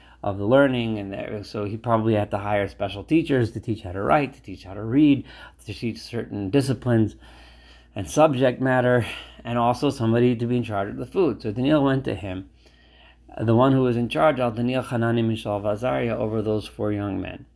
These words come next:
And he said, "Nas no es navadacha yamim asara, test out your servants for ten days. V'yitnu lanu min hazeroim, give us from the vegetables, from the,"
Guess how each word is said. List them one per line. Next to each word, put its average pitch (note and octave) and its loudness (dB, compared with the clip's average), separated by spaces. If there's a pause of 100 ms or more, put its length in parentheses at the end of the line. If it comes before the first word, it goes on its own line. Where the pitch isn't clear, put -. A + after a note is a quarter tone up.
(680)
And B2 -4
he B2+ 2
said, D3 4
"Nas D#3 2
no E3 0
es D3 -4
navadacha B2 -2
yamim A2+ 0
asara, G#2 -6
test - -2
out D3 -2
your A#2 0
servants G2+ -2
for G2+ -12
ten G2 -10
days. - -12 (640)
V'yitnu A#2+ 0
lanu D3 4
min B2+ 2
hazeroim, G#2+ 0 (420)
give F3 2
us F#3 2 (120)
from B2+ 0
the A2+ 0
vegetables, G2+ -4 (520)
from A#2 2
the," G#2+ 4